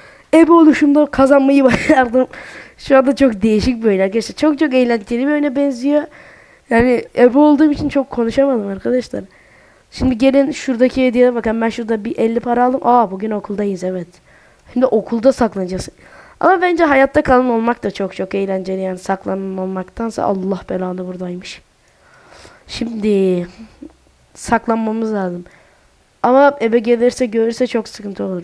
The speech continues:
Dur. Bu E ile de gülünce size bir para veriyor. Ama tabii ki de yerinizi görmek şartıyla. Adam oynamıyor lan. Adam harbi oynamıyor ya da daha başlamadı.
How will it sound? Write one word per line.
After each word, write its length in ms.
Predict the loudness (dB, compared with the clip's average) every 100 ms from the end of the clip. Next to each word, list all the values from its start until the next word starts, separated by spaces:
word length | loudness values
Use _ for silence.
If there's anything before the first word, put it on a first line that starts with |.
| -8
Dur. 240 | -10 -12 _ _ _ _ _ _ _ _ _ _ _ _ _ _ _ _ 2
Bu 100 | 4
E 280 | 6 6
ile 140 | 6 2
de 80 | 2
gülünce 340 | 0 0 -2
size 280 | -2 0 0
bir 60 |
para 360 | 0 2 4 4
veriyor. 380 | 2 2 2 2
Ama 220 | 2 0 2
tabii 220 | 0 0
ki 120 | 0
de 40 |
yerinizi 600 | 0 2 2 2 -2 -4
görmek 360 | -2 0 -2 -4
şartıyla. 580 | -4 -6 -6 -8 -8 -10 _ _ _ _ _ _
Adam 300 | 0 2 2
oynamıyor 420 | 2 2 2 0
lan. 120 | -4 -10 _ _ _ _ _ _ _ _ _ _ _ _ _ _ _ _ _
Adam 300 | -2 0 2
harbi 260 | 4 2 2
oynamıyor 340 | 2 0 0
ya 120 | -2 -4
da 120 | -2
daha 180 | -2 -2
başlamadı. 460 | -4 -6 -8 -10